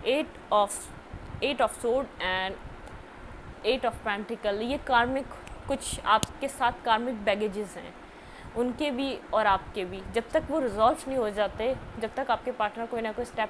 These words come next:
नहीं ले सकेंगे। ना वो आपकी तरफ आ पा रहे हैं, ना वो आपकी तरफ जा, जा, ए, आपसे move on कर पा रहे हैं। ठीक है, आपको क्या करना चाहिए? चले मैं आपके लिए advice देख लेती हूँ, थोड़ी critical सी situation है आपकी।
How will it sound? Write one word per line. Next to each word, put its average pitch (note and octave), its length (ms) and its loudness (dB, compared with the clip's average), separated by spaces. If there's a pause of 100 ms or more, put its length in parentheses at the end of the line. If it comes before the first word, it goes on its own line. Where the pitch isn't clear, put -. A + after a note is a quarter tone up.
नहीं G#3+ 100 -2
ले F#3 120 -4
सकेंगे। F3 480 -10 (440)
ना C#4+ 360 8
वो D4+ 320 2
आपकी A#3+ 320 2
तरफ B3 280 0
आ G#3 120 8
पा A3+ 200 4
रहे A#3 120 2
हैं, C4 140 -4 (260)
ना A3+ 140 4
वो A#3+ 120 6
आपकी A#3 220 4
तरफ A3 260 -2
जा, D#3+ 180 -2
जा, C#3 200 -8 (180)
ए, G3+ 260 0 (240)
आपसे G#3+ 640 2 (360)
move A3+ 200 2
on A3+ 160 4
कर G3+ 160 -2
पा D3+ 220 -8
रहे D3+ 100 -12
हैं। - 80 -12 (180)
ठीक - 180 -6
है, F#4 80 -4 (1600)
आपको A3+ 220 0
क्या B3 160 2
करना A3+ 300 -2
चाहिए? F#3+ 340 -4
चले A#3+ 280 -6
मैं B3 120 -2
आपके A3 220 -6
लिए A3 140 2
advice G3 300 -2
देख G3 320 -6
लेती G3 240 -6
हूँ, G#3+ 140 -6 (160)
थोड़ी A3+ 180 0
critical A3 720 -2 (480)
सी B3 80 0
situation A3 560 -6
है G3+ 220 -2
आपकी। F#3+ 340 -6